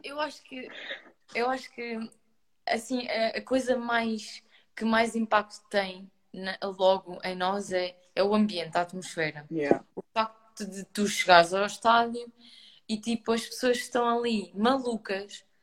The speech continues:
Speaker 1: loucas aos gritos por vê-las a chegar. Tipo, é, é, é surreal. Eu acho que isso nem é aqui em Portugal com, com o masculino isso acontece.
Speaker 2: Uhum.
Speaker 1: Percebes?
Speaker 2: Eles lá têm uma cultura desportiva muito à parte.
Speaker 1: Sim,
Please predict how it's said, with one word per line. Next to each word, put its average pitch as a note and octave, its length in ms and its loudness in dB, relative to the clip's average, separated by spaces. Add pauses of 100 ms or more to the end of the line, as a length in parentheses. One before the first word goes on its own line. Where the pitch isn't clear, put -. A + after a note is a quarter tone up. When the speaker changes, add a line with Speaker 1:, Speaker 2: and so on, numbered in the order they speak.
(120)
Speaker 1:
loucas G#3+ 500 4
aos G#3+ 180 -2
gritos B3+ 460 -4 (520)
por A#3+ 160 0
vê-las A#3 400 2
a A#3 60 0
chegar. F3 380 0 (280)
Tipo, G3 380 -6
é, F#3 160 0
é, A3+ 180 0 (200)
é A3 100 -2
surreal. G#3+ 600 0
Eu F3+ 100 -2
acho G#3 220 -4
que A3+ 80 -10
isso - 240 -14 (380)
nem C#4+ 260 -2
é C#4 60 -2
aqui - 200 -8 (100)
em G#3+ 160 -4
Portugal F#3 560 -4 (380)
com, G#3 420 0
com G3+ 720 0
o - 40 -12
masculino G#3 420 0
isso A3+ 160 -2
acontece. A3 560 -2 (260)
Speaker 2:
Uhum. D#3 360 -8 (480)
Speaker 1:
Percebes? F3 360 4
Speaker 2:
Eles E3 180 -2
lá F3 160 8
têm F3+ 140 2
uma F3 160 2
cultura E3 400 2
desportiva F3+ 920 2
muito E3 260 -2
à D#3+ 40 2
parte. D#3+ 160 0
Speaker 1:
Sim, F#3 280 0